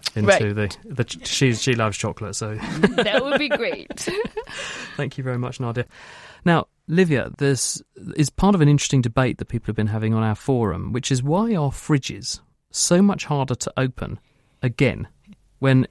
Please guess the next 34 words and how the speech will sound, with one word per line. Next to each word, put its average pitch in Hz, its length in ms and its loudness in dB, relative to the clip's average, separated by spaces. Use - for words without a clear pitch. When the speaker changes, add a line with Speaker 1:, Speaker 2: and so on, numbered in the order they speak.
Speaker 1:
you 127 440 2
have 127 260 0
opened 147 320 4
them, 107 100 2
got - 200 2
something 139 320 2
out, 107 160 -2
forgot 165 320 2
what 143 180 0
actually - 280 -4
you 123 40 -2
should 139 180 2
have 120 100 -4
got 120 120 2
out 117 140 0
at 123 60 -8
the 123 60 -6
same 120 240 2
time, 95 360 0
and 123 120 4
you 127 60 2
go 175 160 4
back 170 160 0
to - 120 -2
open 120 200 2
it 107 100 0
and 120 80 4
they 127 100 4
can't 139 280 -2
get - 140 -4
the 127 80 -6
blinking 135 320 2
door 139 260 4
open? - 300 -6